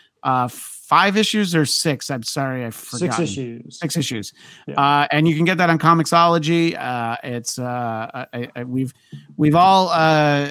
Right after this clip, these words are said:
Speaker 1: ventured, uh, into the world of The Alternate, and, uh, I hope that, uh, everybody checks it out. And
Speaker 2: Thanks. And you can
Speaker 1: hopefully
Speaker 2: also get it on Kindle for Amazon now.
Speaker 1: Okay.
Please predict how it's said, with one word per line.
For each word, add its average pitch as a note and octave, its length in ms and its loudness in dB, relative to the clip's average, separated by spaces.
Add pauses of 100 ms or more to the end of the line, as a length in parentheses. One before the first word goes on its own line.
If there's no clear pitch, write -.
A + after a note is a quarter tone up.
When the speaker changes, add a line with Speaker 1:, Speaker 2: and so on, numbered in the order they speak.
Speaker 1:
ventured, E3 680 0
uh, C#3 320 -4
into D#3 320 -2
the C#3+ 260 2
world C#3+ 220 2
of C#3 60 -2
The C#3+ 100 0
Alternate, C#3+ 600 -2
and, G#2+ 360 -8
uh, G2+ 260 -6
I A2 100 -10
hope B2 260 -8
that, A#2+ 220 -16
uh, A#2+ 200 -10
everybody C3+ 400 -6
checks B2+ 280 -8
it C3+ 80 -12
out. E3+ 240 2 (440)
And A#2 120 -4
Speaker 2:
Thanks. B2 200 0
And D#3+ 100 -4
you D#3+ 60 0
can F#3 100 2
Speaker 1:
hopefully F3 180 4
Speaker 2:
also F#3+ 60 0
get E3 120 2
it - 20 -4
on D#3+ 220 -8
Kindle D3 400 -6
for C#3 180 -14
Amazon C#3+ 480 -12
now. F#3 220 0
Speaker 1:
Okay. F3 220 0